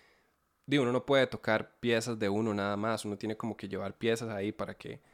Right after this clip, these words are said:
los turistas se sepan y canten y la vara. Entonces, mae, em, hubo un tiempo en el que breteé bastante en eso, tocando por ahí como en Celina y así. Y, y, mae, llegó un momento en el que ya las piezas que tocaba yo decía, mae, ay,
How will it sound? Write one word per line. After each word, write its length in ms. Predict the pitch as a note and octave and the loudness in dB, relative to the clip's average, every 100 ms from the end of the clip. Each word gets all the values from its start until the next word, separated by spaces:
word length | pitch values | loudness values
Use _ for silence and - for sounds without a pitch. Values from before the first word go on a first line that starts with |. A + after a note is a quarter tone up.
| _ _ _ | _ _ _
los 180 | A2 - | -4 -2
turistas 500 | A2+ G#2 G#2 - A#2 | 0 0 0 -2 -2
se 100 | G2 | -2
sepan 480 | - A#2+ B2+ G#2+ G2 | 0 2 2 0 -6
y 60 | F#2+ | -2
canten 440 | A2+ A#2+ A2+ F#2+ | 0 0 -2 -8
y 40 | |
la 100 | G2 G2+ | -6 -2
vara. 220 | G#2 G#2 | 0 -2
Entonces, 500 | A2 G#2+ G#2+ A2+ - - - - _ _ _ | -6 -6 -4 -6 -8 -16 -20 -20 _ _ _
mae, 680 | B2+ C3 C3+ A#2+ A2+ G#2+ G#2+ | 0 4 4 2 2 0 0
em, 220 | G#2+ G#2 G#2+ _ _ _ _ - | -2 -2 -8 _ _ _ _ -2
hubo 160 | B2+ | 2
un 80 | C#3 | 4
tiempo 280 | D#3+ D#3 E3 | 6 4 4
en 60 | D3+ | 2
el 100 | - | 2
que 80 | G#2+ | 0
breteé 300 | G2+ A#2 A#2 | 0 2 2
bastante 440 | C3+ - D3 D3 | 2 2 0 0
en 120 | C#3+ | 0
eso, 360 | D3+ D#3+ F#3 F3+ _ _ _ _ _ _ - | 2 0 -2 -6 _ _ _ _ _ _ -4
tocando 400 | A2 G#2+ A2+ B2 | -2 0 0 4
por 140 | C#3 | 4
ahí 140 | B2 C#3+ | 4 2
como 180 | C3 G#2+ | 0 -2
en 60 | G#2 | 0
Celina 520 | G2+ A#2+ D#3 D#3+ B2 | 0 2 4 4 2
y 60 | |
así. 360 | G2+ - D#3 - - - - _ - - _ _ - - | 0 0 0 -2 -12 -20 -20 _ -20 -20 _ _ -20 -2
Y, 460 | C3 A2 G#2+ G#2+ G#2 G2+ - | 0 2 2 2 2 0 0
y, 120 | A#2 | 2
mae, 280 | A#2+ C3 A#2+ | 4 6 4
llegó 180 | G#2+ G#2 | 2 0
un 60 | A2 | 0
momento 360 | A#2+ B2+ B2+ | 2 2 4
en 80 | C#3+ | 4
el 100 | C3 | 2
que 200 | - A2+ | 0 -4
ya 240 | G#2+ B2 | 0 2
las 160 | B2+ G#2 | 4 2
piezas 300 | A2 A2 A#2 | 0 0 0
que 120 | B2+ | -2
tocaba 440 | A#2+ G#2+ A#2 A#2 A2+ | -2 -2 2 4 4
yo 120 | A2 | 2
decía, 220 | A2 G#2+ | -2 -2
mae, 260 | G#2 G#2 G2+ | -2 0 2
ay, 500 | G#2+ A2+ A#2+ A#2+ | 2 4 4 4